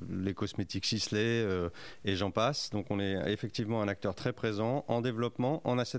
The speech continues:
management également. On a aujourd'hui un milliard d'euros d'actifs de logistique et de parcs d'activités sous gestion pour le compte de grands institutionnels. Donc c'est un secteur qu'on connaît très bien, dans lequel on a une vraie expertise. Euh,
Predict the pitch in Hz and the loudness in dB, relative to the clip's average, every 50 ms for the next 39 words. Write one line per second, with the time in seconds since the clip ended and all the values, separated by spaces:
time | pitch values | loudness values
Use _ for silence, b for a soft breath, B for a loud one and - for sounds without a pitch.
0 | - 127 120 117 113 101 107 131 156 165 - 135 120 123 117 123 151 165 151 110 | -2 0 2 2 2 2 0 0 0 0 0 0 0 0 2 0 0 0 2 2
1 | 104 101 98 98 104 101 101 107 110 113 113 117 113 110 117 113 110 104 98 110 | 2 2 2 2 0 0 2 2 2 2 2 2 2 2 2 2 2 2 2 0
2 | 107 107 110 107 B B B B B B B - - 104 107 - - - 117 117 | 2 2 0 0 B B B B B B B -4 -2 -2 -2 -2 -2 -2 -2 -2
3 | - - 95 95 101 98 95 95 95 87 107 110 107 113 - - 117 110 - 107 | -2 -4 -2 0 0 2 2 2 2 2 0 0 0 -2 -2 -2 -2 -2 -2 -4
4 | 101 - - 101 98 98 101 95 - - 98 90 - 104 98 - - 101 95 90 | -2 0 0 0 2 0 -2 -2 -4 -6 -6 -4 -2 -4 -4 -2 -2 0 0 2
5 | 101 104 - - - - 113 113 - B B B B B B - - 104 101 101 | 0 0 0 -2 -2 -2 -2 -2 -4 B B B B B B -6 -2 0 0 0
6 | 101 - - 107 104 98 95 92 85 98 110 110 107 113 101 - - 98 104 101 | 0 0 0 0 0 0 0 0 0 0 0 0 0 -2 -2 -4 -4 -4 -2 -2
7 | - - 107 117 135 151 139 110 101 - - 104 - 110 104 - - 104 - - | 0 0 2 2 0 0 0 -2 -2 -2 -4 -2 -2 -2 -2 0 -2 -4 -2 0
8 | 135 131 135 - - - - - - - - 107 98 - 117 101 101 98 - - | 0 -2 -2 -2 -6 -12 -18 -18 -18 -6 -4 -4 -2 0 0 0 0 0 0 0
9 | 131 120 107 110 117 127 143 127 104 95 - - 110 101 98 92 90 92 90 98 | 0 0 2 2 2 2 2 2 0 0 0 0 0 0 0 0 0 0 2 2
10 | 110 117 110 - - 107 - - - 110 123 147 160 B B B B B B B | 0 0 0 -2 -2 -4 -4 -2 -2 -2 -2 -2 -4 B B B B B B B
11 | B B B B B B B B B B - 110 104 101 98 95 95 92 92 92 | B B B B B B B B B B -2 0 0 2 2 2 2 2 2 2
12 | 92 92 95 | 2 0 0